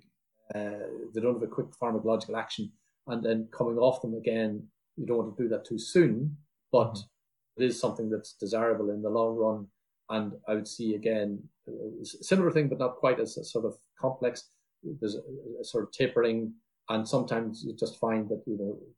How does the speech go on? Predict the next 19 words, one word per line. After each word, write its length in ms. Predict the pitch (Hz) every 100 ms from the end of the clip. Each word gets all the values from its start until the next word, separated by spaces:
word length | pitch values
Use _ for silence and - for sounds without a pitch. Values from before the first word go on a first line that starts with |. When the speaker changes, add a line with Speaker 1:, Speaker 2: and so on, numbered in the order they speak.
| -
Speaker 1:
back 160 | 113 -
to 60 | -
the 60 |
thing 140 | - 110
we 40 |
were 40 | 98
saying 220 | 107 110
earlier, 260 | 110 104 - _ _ -
if 120 | - -
things 220 | 127 123
are 80 | 120
going 360 | - 120 110 107
well 300 | 113 117 120
in 120 | 107
their 80 | 104
life, 240 | 107 110
things 200 | 120 110
have 80 | - 104
improved, 640 | - - 117 113 110